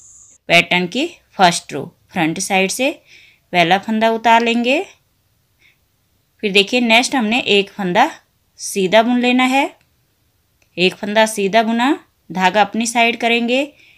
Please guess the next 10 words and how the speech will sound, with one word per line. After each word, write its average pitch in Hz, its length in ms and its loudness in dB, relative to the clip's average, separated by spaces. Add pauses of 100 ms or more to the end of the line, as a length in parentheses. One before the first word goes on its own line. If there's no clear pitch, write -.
(280)
आठ 220 400 4
फंदे 220 360 -2 (340)
उल्टे, 165 380 -6 (1300)
दो, 180 460 -2 (1160)
तीन, 196 540 0 (1000)
चार, 185 520 0 (1080)
पाँच, 185 520 -4 (1120)
छः, 185 460 -4 (1400)
सात 180 640 -2 (1500)
और 233 200 2